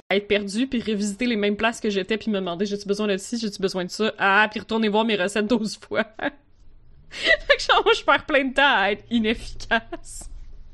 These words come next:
Justement parce que je, je retiens pas,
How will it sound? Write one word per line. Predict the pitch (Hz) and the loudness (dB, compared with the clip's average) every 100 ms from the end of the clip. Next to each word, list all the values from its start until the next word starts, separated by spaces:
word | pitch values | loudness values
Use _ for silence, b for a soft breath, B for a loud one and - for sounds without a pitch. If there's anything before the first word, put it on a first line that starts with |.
| - B B B | -18 B B B
Justement | - - 214 247 302 285 | -8 -2 0 4 4 2
parce | 311 - | -4 -6
que | - 269 | -4 -4
je, | - - - | -2 -6 -4
je | |
retiens | - - - 220 - | -4 -6 -12 -12 -14
pas, | - | -10